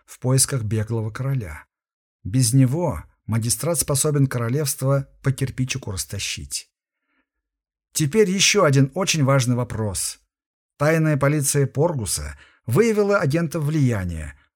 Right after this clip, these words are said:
выступавших за уничтожение магистрата и возврат к прежней форме правления. Они называют себя «Союз Возрождения».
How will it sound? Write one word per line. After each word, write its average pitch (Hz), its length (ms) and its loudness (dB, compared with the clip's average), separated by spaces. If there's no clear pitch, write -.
выступавших 170 680 -2
за 131 140 2
уничтожение 131 680 4
магистрата 113 840 -2
и 175 160 -2
возврат 147 500 2
к - 140 -10
прежней 180 420 0
форме 151 380 -2
правления. 107 800 -4
Они 175 240 2
называют 180 520 2
себя 160 460 0
«Союз 147 640 2
Возрождения». 139 1000 -2